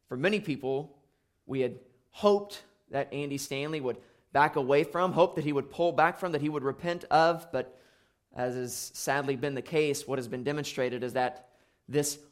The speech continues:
move away from a commitment to the Scriptures, and that is the totality of God's Word, has led not to more faithfulness, but to less, as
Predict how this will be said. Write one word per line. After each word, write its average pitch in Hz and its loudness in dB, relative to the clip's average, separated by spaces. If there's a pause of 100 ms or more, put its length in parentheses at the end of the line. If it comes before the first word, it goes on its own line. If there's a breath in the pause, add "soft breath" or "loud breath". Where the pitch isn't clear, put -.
move 151 0
away 135 4
from 151 0
a 123 -2
commitment 147 -2
to 151 0
the 123 -6
Scriptures, 151 -4
and 135 -2
that 156 4
is 147 -2
the 135 0
totality 139 2 (260 loud breath)
of 131 0
God's 139 4
Word, 139 4 (540 soft breath)
has 131 -2
led 135 2
not 143 2
to 131 -2 (300 loud breath)
more 156 4
faithfulness, 123 -4 (680)
but - -4
to 131 -4
less, 135 0
as 117 -6